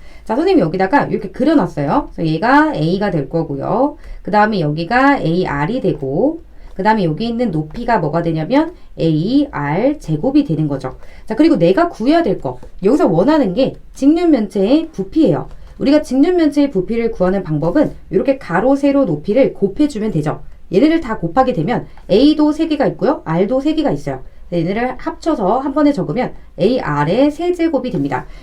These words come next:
그러니까 우리의 목표는 요 두 식을 만들어서 에이알을 찾아줘야 되는 거예요. 그러면 첫 번째 단서는 모든 모서리의 길이의 합이 백사라고 했어요. 자, 모든 모서리는요, 이렇게 가로도 네 개가 있고요. 세로도 네 개, 높이도 네 개가 있습니다.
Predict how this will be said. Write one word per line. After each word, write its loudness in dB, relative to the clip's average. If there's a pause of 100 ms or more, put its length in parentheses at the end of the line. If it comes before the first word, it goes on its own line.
그러니까 0
우리의 4
목표는 0 (140)
요 -2
두 -6
식을 0
만들어서 -2
에이알을 0
찾아줘야 0
되는 0
거예요. -4 (300)
그러면 0 (180)
첫 -2
번째 0
단서는 -4
모든 2
모서리의 0
길이의 -2
합이 -2
백사라고 -2
했어요. -4 (360)
자, -4
모든 4
모서리는요, 0 (180)
이렇게 2
가로도 0
네 0
개가 0
있고요. -2 (100)
세로도 0
네 -2
개, 0
높이도 0
네 0
개가 2
있습니다. -4